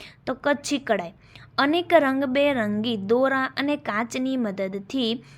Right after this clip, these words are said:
સુંદર નમૂના બનાવવામાં આવે છે. ત્યાર પછી છે માટીના વાસણો. તો કે સ્થાનિક કુંભારો દ્વારા મકાનના બગીચા માટેની મટકીઓ, તેલ વાટીઓ અને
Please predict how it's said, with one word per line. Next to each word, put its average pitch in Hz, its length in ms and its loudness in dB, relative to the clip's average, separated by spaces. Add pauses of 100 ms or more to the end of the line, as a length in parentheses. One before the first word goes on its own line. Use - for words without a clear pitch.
(200)
સુંદર 302 400 4
નમૂના 240 560 0
બનાવવામાં 185 680 -6
આવે 185 340 -8
છે. - 440 -16 (560)
ત્યાર 285 180 2
પછી 285 280 -4
છે 269 220 -4
માટીના 226 680 0
વાસણો. 185 600 -8 (440)
તો 226 80 -4
કે 277 140 0
સ્થાનિક 277 800 -2 (100)
કુંભારો 277 600 4
દ્વારા 226 400 0 (380)
મકાનના 311 640 2
બગીચા 208 500 0
માટેની 202 480 -4
મટકીઓ, 214 800 0 (320)
તેલ 285 300 2
વાટીઓ 208 640 -4 (120)
અને 294 220 -2